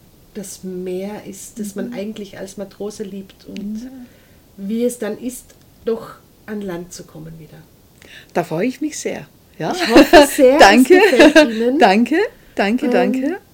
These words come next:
Speaker 1: und ich bin ganz sicher, dass für unsere Zuhörerinnen und Zuhörer das eine oder andere Leseereignis dabei war,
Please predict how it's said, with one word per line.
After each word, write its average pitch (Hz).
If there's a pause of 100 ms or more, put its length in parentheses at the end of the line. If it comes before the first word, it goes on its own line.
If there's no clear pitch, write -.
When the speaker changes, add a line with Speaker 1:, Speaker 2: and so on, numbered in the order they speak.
(420)
Speaker 1:
und 262
ich 262
bin 247
ganz 226
sicher, 302
dass 262
für 262
unsere 262
Zuhörerinnen 247
und 220
Zuhörer 226
das 220
eine 220
oder 220
andere 214
Leseereignis 202
dabei 196
war, 208